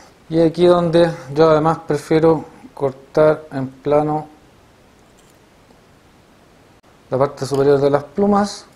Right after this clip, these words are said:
aplicar nuevamente la gotita, super glue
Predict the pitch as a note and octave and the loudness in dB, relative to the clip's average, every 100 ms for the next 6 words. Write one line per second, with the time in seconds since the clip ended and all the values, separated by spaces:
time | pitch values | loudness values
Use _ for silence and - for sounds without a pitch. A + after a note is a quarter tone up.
0 | _ _ _ - B2 B2 B2 C#3+ C#3+ C#3+ | _ _ _ -16 -8 -6 0 0 2 0
1 | C#3 C#3 D3 - _ C#3+ C3+ C3 A#2+ A#2+ | 0 0 -4 -6 _ 2 2 2 2 0
2 | B2 C3 E3 E3 D#3+ C#3+ C#3+ C3+ - C3 | 0 -2 -4 -2 2 2 2 -4 -8 -6
3 | B2 A#2 A#2 C3 C#3+ D3 D3 C#3 C3 | -4 -4 -4 -6 -4 -2 -2 -2 -4